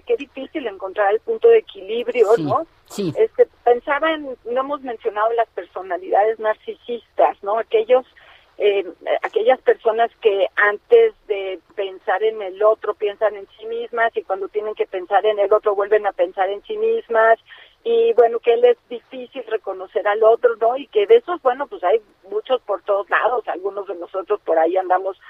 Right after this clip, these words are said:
Speaker 1: intentando ser mejores, pero estamos, eh, con esta, eh, característica patológica de narcisismo, ¿no? Todos necesitamos una dosis básica de respeto a nuestro narcisismo, ¿no?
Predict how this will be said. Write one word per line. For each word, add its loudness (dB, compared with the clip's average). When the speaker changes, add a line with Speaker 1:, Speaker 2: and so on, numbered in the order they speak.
Speaker 1:
intentando 2
ser -2
mejores, 0
pero -2
estamos, -2
eh, -6
con 0
esta, 0
eh, -6
característica -2
patológica -2
de -6
narcisismo, -6
¿no? 2
Todos 4
necesitamos -4
una -6
dosis -12
básica 2
de 2
respeto -2
a 4
nuestro -12
narcisismo, -4
¿no? 0